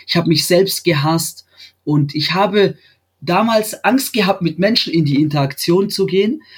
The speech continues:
weil ich dachte, okay, du kannst ja in jeder Sekunde wieder abgelehnt werden. Du kannst ja immer wieder was kriegen, wo dann die Leute dann sagen, okay, hey, Matthäus, komm, lass das, du kannst keine Witze erzählen, du bist nicht witzig.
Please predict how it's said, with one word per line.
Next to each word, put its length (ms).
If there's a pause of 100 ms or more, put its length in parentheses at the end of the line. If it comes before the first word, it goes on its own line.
(140)
weil 180
ich 160
dachte, 360
okay, 280
du 120
kannst 340
ja 80
in 240
jeder 380
Sekunde 440
wieder 200
abgelehnt 500
werden. 160
Du 80
kannst 240
ja 60
immer 200
wieder 240
was 320 (500)
kriegen, 580 (180)
wo 140
dann 200
die 120
Leute 360
dann 220
sagen, 340
okay, 260
hey, 240
Matthäus, 500
komm, 200
lass 280
das, 240
du 80
kannst 280
keine 260
Witze 220
erzählen, 440
du 80
bist 220
nicht 180
witzig. 480